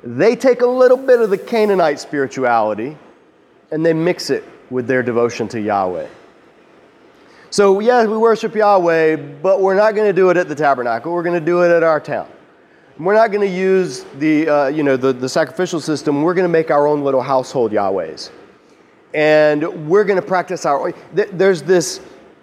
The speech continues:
this syncretism is what it's called. And it plagues Israel.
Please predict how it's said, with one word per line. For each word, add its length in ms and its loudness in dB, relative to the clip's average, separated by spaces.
this 520 -6
syncretism 840 -4
is 120 -14
what 120 -4
it's 160 -6
called. 340 -6
And 120 0
it 140 -4
plagues 440 0
Israel. 400 -6